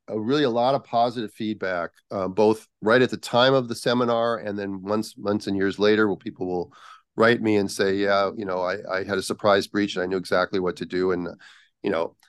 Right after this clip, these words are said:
if I could be honored by anything or mem-, remembered for anything, that's the kind of thing that I really,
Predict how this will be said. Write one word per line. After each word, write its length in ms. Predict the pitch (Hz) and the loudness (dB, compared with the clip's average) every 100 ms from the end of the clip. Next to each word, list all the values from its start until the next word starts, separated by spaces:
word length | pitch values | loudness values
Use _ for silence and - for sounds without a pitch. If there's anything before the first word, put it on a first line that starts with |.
| _ _ - | _ _ -2
if 120 | 135 | 4
I 100 | 135 | 4
could 140 | 143 | 4
be 120 | 120 | 2
honored 360 | 110 110 120 110 | 4 6 6 4
by 140 | 98 | 2
anything 680 | 95 101 117 - 120 123 123 | 2 0 0 2 2 2 0
or 80 | 107 | -2
mem-, 280 | 101 107 - | -2 -2 -2
remembered 480 | 104 98 107 107 | -2 0 0 -2
for 140 | 107 95 | -2 -4
anything, 400 | 104 113 117 110 | -4 -2 -2 -2
that's 280 | 98 101 - | -2 -4 -6
the 120 | 104 | -8
kind 220 | - 92 | -2 -2
of 60 | 98 | -2
thing 200 | 90 92 | -4 -2
that 140 | 85 | -4
I 80 | 82 | -4
really, 320 | 82 87 82 | -4 -4 -6